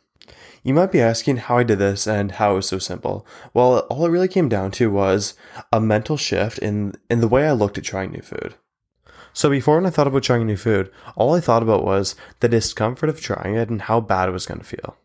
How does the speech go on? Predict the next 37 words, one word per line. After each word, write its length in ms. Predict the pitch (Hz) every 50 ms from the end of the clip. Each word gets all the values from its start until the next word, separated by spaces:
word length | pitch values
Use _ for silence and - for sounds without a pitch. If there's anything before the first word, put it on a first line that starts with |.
| _ _ _ _ _ _ _ _ _ _ _ _ _ _ _ _ - - - - _
Now 140 | 123 120 127
when 100 | 151 165
I 40 | 147
think 180 | - 127 113 107
about 140 | 107 104
trying 200 | - - 101 101
a 40 | 98
new 100 | 98 98
food, 280 | 92 - 107 104 101 - -
I 140 | 110 110 139
actually 240 | 160 - - 190 156
don't 160 | 135 127 139
even 200 | 143 139 131 107
think 160 | - 101 98
about 280 | 98 104 104 101 - -
the 100 | 107 107
discomfort 460 | 104 101 - - 98 95 95 104 110
that 40 | 113
I'm 160 | 113 113 113
gonna 160 | 117 113 117
feel 440 | 113 - 123 120 120 123 135 135 - - - - - - - -
and 460 | - 110 110 104 104 104 104 104 - - - - - -
how 180 | - 120 120
bad 260 | 101 - 104 110 120
it's 200 | 123 113 - -
gonna 160 | - - 98 90
be. 260 | - - - 95 101 - - - _ _
But 200 | - 117 113 110
instead, 460 | 110 - 113 - - - 113 120 139 -
I 100 | - 113
think 240 | - - 127 123
about 300 | 117 110 117 113 107 101
getting 180 | - 107 107 120
close 240 | 127 135 139 127 -
to 60 | 135
my 140 | 127 120 110
goal 460 | 92 95 92 - - 101 107 107 -